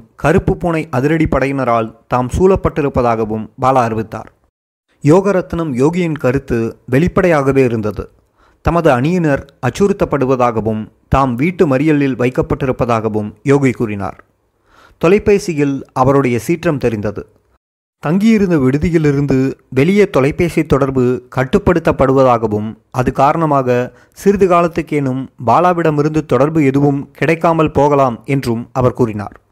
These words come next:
புதுடெல்லியிலிருந்து சில நாள் கழிந்து அவர்கள் சென்னைக்கு மீண்டபோது புதுடெல்லியில் தாங்கள் நடத்திய பேச்சுவார்த்தை பற்றியே பாலா ஆழமாக சிந்தித்து கொண்டிருந்தார்.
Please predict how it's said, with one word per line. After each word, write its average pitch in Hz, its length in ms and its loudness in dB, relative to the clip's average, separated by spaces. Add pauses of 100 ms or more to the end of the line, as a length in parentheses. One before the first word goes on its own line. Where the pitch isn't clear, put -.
(460)
புதுடெல்லியிலிருந்து 180 920 2 (260)
சில 151 260 2
நாள் 160 220 2
கழிந்து 135 420 0 (260)
அவர்கள் 127 400 2 (220)
சென்னைக்கு 180 420 0
மீண்டபோது 131 580 2 (260)
புதுடெல்லியில் 185 640 2
தாங்கள் 135 280 0
நடத்திய 147 380 -2
பேச்சுவார்த்தை 147 640 0 (280)
பற்றியே 120 500 -4 (300)
பாலா 156 340 2 (120)
ஆழமாக 156 460 2
சிந்தித்து 131 360 -4
கொண்டிருந்தார். 104 580 -8